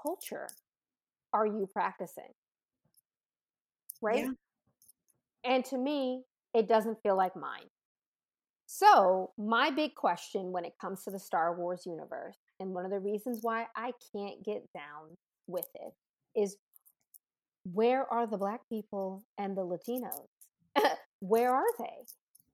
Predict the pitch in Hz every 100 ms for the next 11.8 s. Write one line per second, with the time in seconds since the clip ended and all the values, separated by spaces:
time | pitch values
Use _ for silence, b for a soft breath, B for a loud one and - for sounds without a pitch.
0 | _ - 233 233 233 - 320 196 - -
1 | - - _ _ 233 262 262 262 - 302
2 | 254 - 269 302 269 214 214 - 202 -
3 | 202 180 185 208 180 196 202 190 175 170
4 | 185 _ _ 202 - 202 202 196 185 180
5 | 220 214 190 185 180 175 175 - _ _
6 | _ 208 214 - 165 156 - - - _
7 | _ _ 208 185 185 175 208 180 - -
8 | _ _ _ _ _ 220 214 196 - 185
9 | 175 175 175 180 220 180 - - _ _
10 | _ _ _ 226 226 247 233 - 233 226
11 | 220 - 277 277 202 170 -